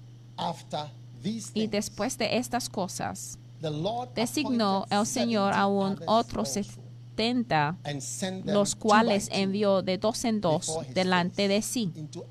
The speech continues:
Speaker 2: a
Speaker 1: every city
Speaker 2: toda ciudad
Speaker 1: and every place.
Speaker 2: y
Speaker 1: That's not the
Speaker 2: lugar.
Speaker 1: first time Jesus has sent people to
Speaker 2: Ese
Speaker 1: every
Speaker 2: es,
Speaker 1: city and
Speaker 2: no
Speaker 1: every
Speaker 2: es la primera vez que el Señor
Speaker 1: We are
Speaker 2: haya
Speaker 1: not the first.
Speaker 2: enviado a muchos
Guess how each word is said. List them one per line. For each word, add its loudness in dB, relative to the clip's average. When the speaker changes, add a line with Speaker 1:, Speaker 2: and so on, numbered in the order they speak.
Speaker 2:
a 4
Speaker 1:
every -2
city -10
Speaker 2:
toda 8
ciudad 4
Speaker 1:
and -2
every 0
place. -6
Speaker 2:
y 4
Speaker 1:
That's 2
not 2
the 4
Speaker 2:
lugar. 6
Speaker 1:
first -4
time -8
Jesus -10
has -10
sent -10
people -10
to -4
Speaker 2:
Ese -2
Speaker 1:
every 0
Speaker 2:
es, -4
Speaker 1:
city -12
and -2
Speaker 2:
no 2
Speaker 1:
every 0
Speaker 2:
es -4
la 0
primera 2
vez 0
que -4
el 0
Señor 0
Speaker 1:
We 6
are 6
Speaker 2:
haya 6
Speaker 1:
not -4
the 2
first. 2
Speaker 2:
enviado 4
a 4
muchos 0